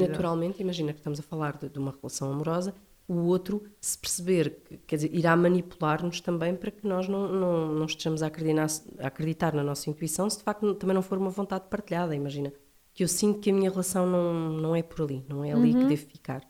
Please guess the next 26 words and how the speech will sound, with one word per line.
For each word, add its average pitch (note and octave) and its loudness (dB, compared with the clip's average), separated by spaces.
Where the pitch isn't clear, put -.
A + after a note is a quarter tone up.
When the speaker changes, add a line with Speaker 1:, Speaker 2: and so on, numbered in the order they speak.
Speaker 2:
Uhum. G#3+ 2
Speaker 1:
E D#3+ -4
expresso D3+ -2
isso A3 -2
e - 0
outra G3+ -4
pessoa - -6
diz, E3 -4
"Não, A3+ 2
mas G#3 0
que - -12
disparate, E3+ -4
eu F3 -6
estou E3 -8
aqui, F#3+ -4
sempre F3 -2
te, - -10
eh, D3 -4
continuo F3 0
a F#3+ 4
amar-te", F3+ 4
aquelas - -4
promessas F3 2
de E3 4
amor D#3+ 6
ou, C#3 -2